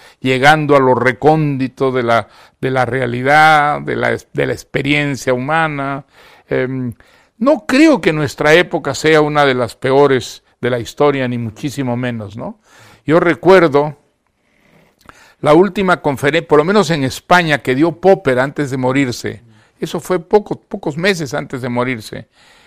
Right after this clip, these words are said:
Y yo me acuerdo que en, era en, en, eh, no era en San Sebastián, era en la Universidad Menéndez y Pelayo, en Santander, que le hicieron un homenaje.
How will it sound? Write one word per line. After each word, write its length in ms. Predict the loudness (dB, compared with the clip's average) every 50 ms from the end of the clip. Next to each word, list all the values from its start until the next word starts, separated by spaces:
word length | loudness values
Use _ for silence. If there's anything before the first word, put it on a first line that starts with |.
| _ _ _ _
Y 80 | -8 -4
yo 120 | -4 -2
me 120 | -2 -2
acuerdo 440 | -4 -2 -2 0 2 2 2 0 0
que 280 | -2 -2 -2 -2 -4 -8 -12
en, 240 | -10 -10 -8 -8 -6 -2
era 200 | 0 2 2 2
en, 800 | 0 -4 -4 -6 -6 -6 -8 -10 -10 -14 -16 -16 -16 -18 -20 -18 _
en, 380 | -12 -10 -8 -8 -8 -8 -8 -8
eh, 440 | -8 -8 -8 -8 -10 -10 -12 -14 -18 _ _ _ _ _ _ _ _ _ _ _ _ _ _ _ _ _ _ _ _ _ _ _ _
no 200 | -14 -4 -2 0
era 120 | 0 0
en 60 | -4
San 180 | -4 -10 -10 -10
Sebastián, 580 | -6 -4 -4 -4 -4 -6 -6 -6 -6 -6 -2
era 200 | -2 0 0 0
en 80 | -2 -2
la 80 | -4 -4
Universidad 500 | -4 -4 -4 -4 -6 -4 -4 -2 -2 -2
Menéndez 500 | -2 -2 -4 -4 -4 -4 -4 -4 -6 -12
y 60 | -12
Pelayo, 460 | -6 -4 -2 0 2 2 2 0 -2
en 80 | -4 -6
Santander, 720 | -6 -8 -8 -4 -4 -4 0 2 4 4 4 2 -2 -10 _ _ _ _ _ _ _
que 100 | -10 -8
le 60 | -8
hicieron 300 | -6 -2 0 2 2 2
un 180 | 0 -2 -4 -4
homenaje. 600 | -4 -4 -2 0 0 0 0 -2 -8 -14 -16 -16